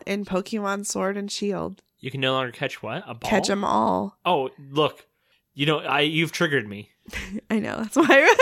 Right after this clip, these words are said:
Speaker 1: I got the article.
Speaker 2: This is triggering to me.
Speaker 1: I'm sorry.
Speaker 2: There are eight hundred and ninety-one Pokemon currently available. There's eight hundred ninety-one Pokemon, I believe. And I could have that wrong, number wrong, and if I do, I greatly apologize.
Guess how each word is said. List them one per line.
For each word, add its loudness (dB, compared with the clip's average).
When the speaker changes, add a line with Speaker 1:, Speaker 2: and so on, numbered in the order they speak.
Speaker 1:
I 8
got 6
the 6
article. 8
Speaker 2:
This 4
is 4
triggering 0
to -8
me. -6
Speaker 1:
I'm -14
sorry. -10
Speaker 2:
There 2
are 4
eight 2
hundred 2
and 2
ninety-one 0
Pokemon -4
currently -2
available. -2
There's -2
eight 4
hundred 2
ninety-one 2
Pokemon, -4
I -8
believe. -4
And 0
I 2
could -2
have 2
that 2
wrong, 2
number 0
wrong, 2
and -2
if -2
I 2
do, 2
I 0
greatly -2
apologize. -14